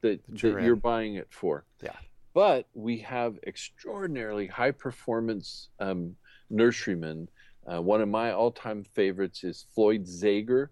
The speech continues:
Speaker 2: Oh,
Speaker 1: who's
Speaker 2: yes.
Speaker 1: developed many of the modern nectarines, peaches, apricots, and the interspecies hybrids like Plumcott and Pluot.
Speaker 2: Yes, yes.
Speaker 1: Amazing stuff. So you might pay five or ten dollars more for a tree,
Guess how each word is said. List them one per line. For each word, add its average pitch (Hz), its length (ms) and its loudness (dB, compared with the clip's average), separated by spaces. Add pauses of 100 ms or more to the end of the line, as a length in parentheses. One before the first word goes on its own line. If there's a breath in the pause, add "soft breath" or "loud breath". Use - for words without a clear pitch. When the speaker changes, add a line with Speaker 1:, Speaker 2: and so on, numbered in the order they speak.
(140)
Speaker 2:
Oh, 113 160 -6
Speaker 1:
who's 107 180 0
Speaker 2:
yes. - 120 -16
Speaker 1:
developed 107 420 4
many 113 220 0
of 104 80 4
the 104 80 4
modern 98 400 0
nectarines, 101 640 -4
peaches, 104 640 -4 (120)
apricots, 104 800 0 (340 soft breath)
and 104 160 0
the - 160 -2
interspecies 120 1300 0
hybrids 110 720 2
like 82 160 2 (140)
Plumcott 120 920 0
and 170 220 -10
Pluot. 117 720 4
Speaker 2:
Yes, 92 420 -8
yes. 90 220 -10
Speaker 1:
Amazing 123 540 2
stuff. - 440 0 (340 soft breath)
So - 180 4
you 151 240 4
might 185 280 0
pay 101 460 -2 (300 soft breath)
five 143 340 2
or 175 60 4
ten 165 280 -4
dollars 107 500 4
more 113 260 0
for 101 220 -2
a 92 60 -2
tree, 80 640 -2